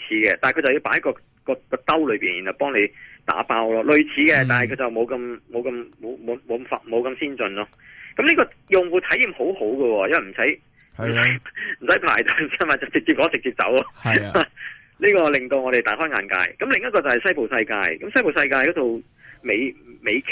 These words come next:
Speaker 1: 呢，令到我哋去思考好多關於人工智能
Speaker 2: 嗯。
Speaker 1: 將來幾十年嘅發展會係點樣咯。咁呢個令到我哋係覺得，
Speaker 2: 嗯哼。
Speaker 1: 呃，即係人工智能嘅時代可能，呃，開始進入，呃，股票市場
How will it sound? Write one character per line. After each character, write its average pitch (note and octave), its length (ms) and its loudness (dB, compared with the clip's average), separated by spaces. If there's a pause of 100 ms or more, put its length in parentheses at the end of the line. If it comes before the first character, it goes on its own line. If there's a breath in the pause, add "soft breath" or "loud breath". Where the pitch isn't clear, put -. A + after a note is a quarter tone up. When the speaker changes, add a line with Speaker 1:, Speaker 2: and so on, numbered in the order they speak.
(160)
Speaker 1:
呢， C#3+ 200 4
令 A2+ 140 -2
到 A2+ 120 0
我 G#2+ 120 -2
哋 G2+ 160 0
去 G#2 220 -6
思 D3 160 -2
考 A#2+ 100 -2
好 G2+ 180 -4
多 B2 140 -4
關 B2 140 -2
於 B2 60 -6
人 F2+ 100 -2
工 C3 140 -8
智 B2 100 2
能 F2+ 120 2
Speaker 2:
嗯。 - 100 -6
Speaker 1:
將 D#3+ 180 2
來 F2+ 180 2 (320 loud breath)
幾 C#3+ 160 2
十 F3+ 120 0
年 G2 180 -8
嘅 A2+ 100 -2
發 A#2 140 0
展 A2 200 -4
會 A#2+ 180 -2
係 - 20 -2
點 E2 120 -2 (120)
樣 D#2+ 180 -8
咯。 F2 140 -16 (400 loud breath)
咁 F3+ 180 2
呢 A#3 80 2
個 D#3+ 120 6
令 A#2 220 0
到 A#2+ 100 2
我 A2+ 160 -2
哋 G#2 120 4
係 G2+ 240 0
覺 A2+ 120 -4
得， C#3+ 100 -2
Speaker 2:
嗯 A#2+ 60 0
哼。 G#2 100 -4
Speaker 1:
呃， F2+ 300 0 (520 soft breath)
即 F3 80 2
係 C3+ 100 4
人 A2 100 -2
工 A3+ 160 -6
智 G#3+ 80 -6
能 G#2 100 0
嘅 F#2 40 -4
時 - 140 -4 (140)
代 G2+ 200 -4
可 - 120 -2
能， F#2+ 280 -4 (400 soft breath)
呃， G2 680 0
開 D#3 360 2 (100)
始 G2+ 200 -6
進 A2+ 200 -4
入， F#2+ 100 -2 (220)
呃， F2+ 200 -2
股 - 140 -6
票 C#3 120 -2
市 G#2+ 100 -4
場 F#2+ 140 -4